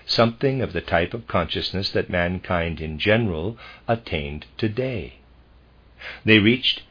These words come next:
at an earlier stage, something that belonged to the future. Already they saw the world the way humanity in general sees it today. That is to say, they investigated the world through the physical organs,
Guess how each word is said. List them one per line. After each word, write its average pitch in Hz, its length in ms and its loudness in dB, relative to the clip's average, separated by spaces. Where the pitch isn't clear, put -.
at 87 120 -2
an 82 200 -6
earlier 120 360 2
stage, 76 580 -4
something 95 400 0
that 92 120 0
belonged 80 360 0
to 82 80 -10
the 92 100 -8
future. 113 500 -2
Already 95 320 4
they 78 120 -2
saw 87 200 0
the 82 120 0
world 87 320 0
the 98 80 0
way 92 140 2
humanity 92 540 0
in 98 140 -2
general 101 400 0
sees 87 300 -2
it 90 120 -8
today. 92 480 -2
That 87 120 2
is 92 120 0
to 95 100 -2
say, 90 340 2
they 101 120 6
investigated 113 720 2
the 120 100 0
world 85 280 2
through 101 100 -6
the 98 80 -4
physical 90 460 -2
organs, 80 640 -2